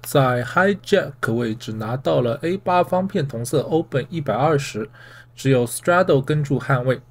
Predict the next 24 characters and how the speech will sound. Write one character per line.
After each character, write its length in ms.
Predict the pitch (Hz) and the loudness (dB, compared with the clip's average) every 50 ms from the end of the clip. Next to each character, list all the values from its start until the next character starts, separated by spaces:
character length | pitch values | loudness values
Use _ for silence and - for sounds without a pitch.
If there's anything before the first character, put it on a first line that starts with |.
| - | -20
还 200 | - - - 120 | -14 -4 -4 -4
是 160 | 123 - - 175 | -2 -2 -2 -2
那 80 | 170 | -2
句 160 | 147 - - | -2 -4 -8
话， 240 | 139 - 165 - - - - _ - _ | -2 0 0 -2 -2 -6 -14 _ -20 _
没 280 | 139 - 139 143 165 | -12 -10 -6 -2 2
有 120 | 175 156 135 | 2 4 4
一 80 | 131 | 4
个 140 | 131 143 139 | 2 0 0
会 180 | - 147 139 139 | 2 2 2 2
做 180 | - 135 117 | 2 0 0
straddle 380 | 110 - - - 147 151 151 147 | 0 -4 -2 0 2 2 2 2
的 100 | 135 120 | 0 0
玩 240 | 113 107 107 107 110 | 0 -2 -4 -6 -2
家 240 | - 135 123 120 | 0 2 2 2
是 240 | 123 - - 139 127 | 0 -2 -4 -4 -4
希 380 | 123 - - - - - - 151 | -4 -6 -6 -4 -4 -2 0 2
望 240 | 147 139 123 123 123 | 2 2 2 0 -4
自 180 | - - 139 | -4 -2 -2
己 220 | 143 - - - - | -2 -2 -6 -12 -12
玩 280 | 120 110 90 95 117 120 | -10 -8 -6 -4 -4 0
得 100 | 139 143 | 0 0
紧 280 | 143 - - 117 101 - - - | 0 -2 -4 -6 -8 -8 -4 -2
的。 140 | 113 117 | -2 -2